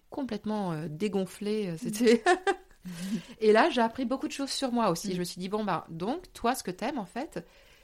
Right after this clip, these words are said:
Speaker 1: c'est être à,
Speaker 2: Mm.
Speaker 1: à la naissance du projet, c'est... c'est regrouper les gens, c'est penser le projet, mais le réaliser, c'est pas mon truc.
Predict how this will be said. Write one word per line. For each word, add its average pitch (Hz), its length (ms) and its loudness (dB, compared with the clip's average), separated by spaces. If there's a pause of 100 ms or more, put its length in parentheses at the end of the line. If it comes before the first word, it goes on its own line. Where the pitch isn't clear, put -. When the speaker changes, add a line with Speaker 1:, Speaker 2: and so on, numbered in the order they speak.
Speaker 1:
c'est 185 640 -6
être 196 320 -8 (100)
à, 160 720 -10 (280)
Speaker 2:
Mm. 190 100 -12 (240)
Speaker 1:
à 180 60 -6
la 175 100 -2
naissance 269 500 0
du 220 120 -6
projet, 208 580 -2
c'est... 170 400 -4 (540)
c'est - 180 -6
regrouper 247 540 2
les 240 120 4
gens, 226 420 0
c'est 202 200 -8
penser 247 400 0
le 226 60 0
projet, 185 540 -2 (180)
mais 175 120 0
le 175 100 2
réaliser, 165 460 -4
c'est 170 140 -10
pas 165 140 -10
mon 175 140 -8
truc. - 380 -16